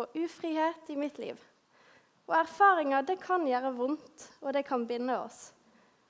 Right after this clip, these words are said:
Men så tror jeg Jesus peker på at det er håp. Og han har fremtid, han har legedom og frihet, og det er gode nyheter. Jesus,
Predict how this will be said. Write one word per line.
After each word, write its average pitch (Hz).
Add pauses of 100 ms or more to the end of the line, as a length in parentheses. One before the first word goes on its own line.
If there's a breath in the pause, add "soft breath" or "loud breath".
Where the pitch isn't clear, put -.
(240 soft breath)
Men 381
så 392
tror 370
jeg 277
Jesus 294
peker 254
på 226
at 226
det 277
er -
håp. - (800 soft breath)
Og 254
han 302
har 294
fremtid, 254 (560)
han 285
har 247 (400 loud breath)
legedom 277
og - (140)
frihet, 285 (680 soft breath)
og 302
det 330
er 262
gode 254
nyheter. 233 (3250 loud breath)
Jesus, 359